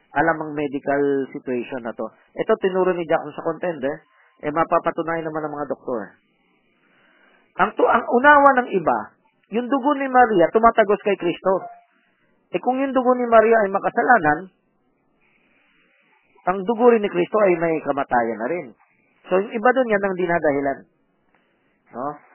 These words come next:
Kahit yung S D A nakadebate ko, yan ang dinadahilan. Pero ang S D A, singit lang to, nagulat ako, katulad ng Katoliko,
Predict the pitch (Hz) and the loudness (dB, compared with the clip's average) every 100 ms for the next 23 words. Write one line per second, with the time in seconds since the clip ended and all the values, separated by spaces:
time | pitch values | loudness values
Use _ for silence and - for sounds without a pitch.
0 | _ 160 185 220 220 208 202 226 214 214 | _ 2 2 0 -6 -4 0 0 2 0
1 | 202 190 190 185 190 185 175 156 147 131 | 2 4 6 6 2 -4 -4 -6 -6 -6
2 | 123 120 117 101 - 220 233 240 208 247 | -6 -8 -10 -8 0 4 4 2 -6 -4
3 | 240 175 180 - _ _ _ _ _ _ | 0 0 -2 -8 _ _ _ _ _ _
4 | _ _ _ 165 180 185 202 196 170 160 | _ _ _ -10 -8 -4 -6 -2 -2 0
5 | 165 156 175 190 190 160 160 160 160 165 | -2 0 0 4 6 4 4 2 2 0
6 | 156 165 165 165 151 | -4 0 0 0 -2